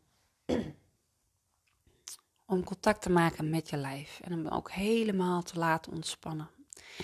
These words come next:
En begin daarbij met, met je tenen. Focus je aandacht op je tenen.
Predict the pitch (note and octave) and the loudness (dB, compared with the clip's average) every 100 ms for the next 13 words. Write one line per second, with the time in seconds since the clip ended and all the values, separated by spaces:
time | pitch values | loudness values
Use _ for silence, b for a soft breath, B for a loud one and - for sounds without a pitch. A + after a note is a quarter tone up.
0 | B B - F#3 F3 G3+ G#3 F3+ F3 F3+ | B B -4 -2 2 4 6 10 10 10
1 | F3 E3+ - _ _ _ _ E3+ E3+ F3 | 6 2 -4 _ _ _ _ -6 -2 -2
2 | - - F3+ F#3 F#3 F#3 F#3 - _ _ | -4 0 2 4 4 2 0 -10 _ _
3 | - F3 F3 - - F#3 F3+ F3 D#3+ - | -6 -2 -2 -4 -6 -2 0 0 -2 -10
4 | - F3+ - F3 E3 E3 E3+ | -12 -8 -2 0 0 -2 -6